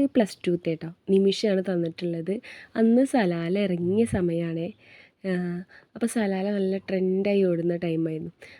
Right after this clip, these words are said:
അപ്പോഴത്തെ ന്യൂ ഇയറിനാണ് ഈ കാർഡ് തന്നിട്ടുള്ളത്. ഇങ്ങനെ ഓരോ, ഏഹ്, ഫിലിം, ഏഹ്, ആക്ടേഴ്സിൻ്റെ വെച്ചിട്ടും കാർഡ് ഉണ്ടായിരുന്നു. പക്ഷെ അതിനേക്കാളൊക്കെ ഞാൻ, എനിക്കിഷ്ടം ഇങ്ങനത്തെ കാർഡുകളായിരുന്നു, കട്ടിങ്ങുള്ള കാർഡുകൾ. ഇതിപ്പോൾ എനിക്ക് തന്ന കാർഡുകളാണ്.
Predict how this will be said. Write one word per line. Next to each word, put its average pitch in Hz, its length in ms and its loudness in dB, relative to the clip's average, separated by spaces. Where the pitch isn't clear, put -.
അപ്പോഴത്തെ 226 460 2
ന്യൂ 254 220 8
ഇയറിനാണ് 175 500 2
ഈ 196 100 2
കാർഡ് 165 300 -2
തന്നിട്ടുള്ളത്. 160 640 -6
ഇങ്ങനെ 254 280 12
ഓരോ, 277 320 12
ഏഹ്, 226 300 6
ഫിലിം, 233 400 10
ഏഹ്, 202 320 4
ആക്ടേഴ്സിൻ്റെ 226 760 8
വെച്ചിട്ടും 208 420 4
കാർഡ് 180 320 4
ഉണ്ടായിരുന്നു. 175 400 4
പക്ഷെ 185 180 2
അതിനേക്കാളൊക്കെ 180 840 0
ഞാൻ, 226 240 6
എനിക്കിഷ്ടം 214 460 4
ഇങ്ങനത്തെ 196 360 2
കാർഡുകളായിരുന്നു, 185 720 6
കട്ടിങ്ങുള്ള 180 580 2
കാർഡുകൾ. 170 380 0
ഇതിപ്പോൾ 240 340 4
എനിക്ക് 214 420 8
തന്ന 233 300 6
കാർഡുകളാണ്. 175 680 4